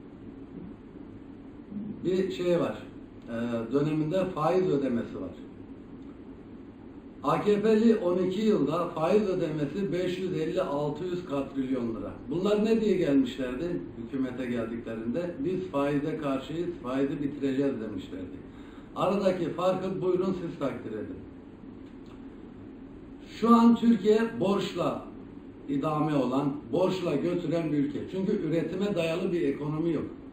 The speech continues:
Direkt tüketim var. Biz yatırım yok, ekonomiye bir yatırım yok, yeni iş yerleri açılmıyor, sa-, yeni sanayi yok.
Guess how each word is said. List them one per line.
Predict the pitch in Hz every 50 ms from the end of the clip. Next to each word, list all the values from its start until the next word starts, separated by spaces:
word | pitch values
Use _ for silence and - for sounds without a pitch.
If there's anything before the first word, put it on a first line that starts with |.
| - - - - - - - - - - - -
Direkt | 202 208 202 208 208 - -
tüketim | 175 170 175 185 180 185 202 208 202 - - - - - 165
var. | 180 190 202 208 - - - - - - - - - - - - - - -
Biz | 156 175 175 - - - - - 151
yatırım | 151 151 147 151 175 190 202 208 202 202
yok, | 202 196 - - - -
ekonomiye | 127 120 127 151 165 165 170 185 185 190 185 185
bir | 180
yatırım | 185 170 - - 170 175 180 180 185
yok, | 185 180 - 143
yeni | 156 165 175 175
iş | 180 175 - -
yerleri | 180 175 175 170 170 175 175 175 170
açılmıyor, | 165 143 - 170 170 180 175 180
sa-, | 175 - - - 135 127 139 139
yeni | 160 165 175 160 143 -
sanayi | 165 160 165 165 170 170 170 170 170 170
yok. | 175 175 170 -